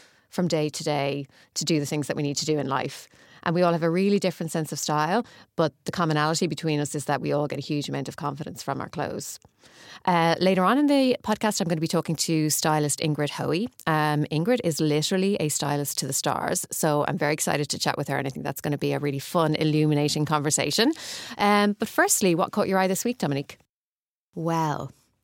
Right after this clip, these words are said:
Speaker 2: I have to say there was only one thing that stood out for me this week, which was the Chanel show in Paris. I'm sure you guys saw it.
Speaker 1: Yes.
Speaker 2: I'm sure a lot of people saw it. It was all over social media. Um, it was a very grey autumnal day in Paris,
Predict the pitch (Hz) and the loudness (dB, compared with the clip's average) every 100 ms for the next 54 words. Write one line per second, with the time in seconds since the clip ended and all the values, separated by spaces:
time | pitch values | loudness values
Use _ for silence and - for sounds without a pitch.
0 | - - 156 156 - - 156 147 151 151 | -12 -4 -2 -4 -4 -2 0 0 -2 0
1 | 160 165 165 147 139 135 151 139 135 143 | 0 2 2 2 0 -2 -4 -4 -4 -4
2 | 143 143 143 - 147 143 151 - 147 - | -2 0 -2 -2 -4 -4 -6 -4 -4 -2
3 | 147 - 147 143 143 139 139 - 139 139 | -2 0 0 2 2 0 0 0 0 0
4 | 139 139 139 139 135 131 135 139 - - | 0 -2 -4 -4 -2 -2 -2 -4 -6 -8
5 | 151 - 139 135 139 139 131 - - 147 | -6 -2 -2 0 0 -2 -4 -8 -4 0
6 | 135 135 - - 151 139 143 156 165 151 | 2 0 -2 -4 -2 0 2 2 2 4
7 | 156 151 156 147 - 139 135 143 151 151 | 2 2 0 0 2 2 2 2 2 4
8 | 156 143 147 139 147 143 139 135 135 - | 2 2 0 0 2 2 2 0 -2 -8
9 | - - - - 151 147 151 151 156 156 | -14 -14 -12 -4 -2 0 0 0 2 2
10 | 147 185 180 170 170 170 165 160 156 151 | 2 4 4 4 4 4 2 2 0 0
11 | 180 165 160 160 151 160 156 135 147 156 | 2 2 2 2 2 2 4 2 0 0
12 | 151 147 143 | 2 0 -2